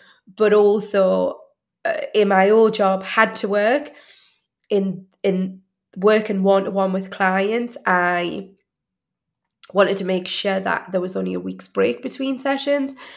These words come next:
And this year, it just so happened that where everyone was at, my personal one-to-one clients, it was easier to have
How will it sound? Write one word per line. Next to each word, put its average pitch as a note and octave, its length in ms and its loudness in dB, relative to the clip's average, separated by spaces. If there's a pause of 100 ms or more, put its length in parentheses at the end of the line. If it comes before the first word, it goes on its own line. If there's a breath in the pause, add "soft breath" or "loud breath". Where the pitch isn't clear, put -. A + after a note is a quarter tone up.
(340 loud breath)
And A#3 260 -2
this B3+ 520 0 (260)
year, A3+ 520 -2
it G3 160 -8
just C#4 220 -4
so C4 160 2
happened F#3+ 400 -6
that F#3+ 200 -4
where A3+ 200 4
everyone D4 380 -2
was C#4+ 160 -4
at, F#3+ 480 -4
my G#3+ 240 -2 (160)
personal G#3+ 400 -2
one-to-one G3 440 -6
clients, G3 680 -6 (1700 soft breath)
it - 120 -6
was - 260 -4
easier A3 440 -4
to A3 160 -8
have F#3+ 640 -2